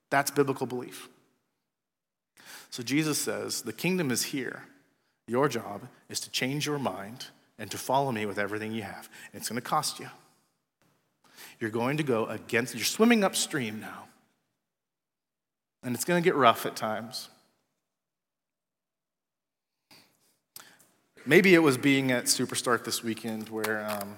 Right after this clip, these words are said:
you know, I'm, I'm just listen, listening very, um, interestedly as someone who likes to, to take ideas and then repackage them for other people, listening to them translate all this stuff to,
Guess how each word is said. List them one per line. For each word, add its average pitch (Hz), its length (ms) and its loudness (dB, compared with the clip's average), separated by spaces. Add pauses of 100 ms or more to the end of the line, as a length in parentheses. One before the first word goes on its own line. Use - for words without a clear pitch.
(140)
you 120 120 -6
know, 107 260 -2
I'm, 107 220 -6
I'm 110 100 -6
just 110 240 -2 (480)
listen, 160 420 4
listening 185 340 4
very, 143 380 8
um, 113 440 2 (500)
interestedly 127 1040 4
as 113 380 2
someone 127 420 0
who 117 160 0
likes 113 280 2
to, 110 300 -2 (280)
to 107 340 0
take 147 240 2
ideas 123 580 4
and 117 140 -2
then 113 320 -4 (400)
repackage 143 560 4
them 117 160 0
for 117 160 0
other 110 160 2
people, 120 400 -2
listening 139 300 0
to 127 80 0
them 123 180 0
translate 127 480 2
all 127 140 2
this 123 100 0
stuff - 340 -4
to, 104 220 -6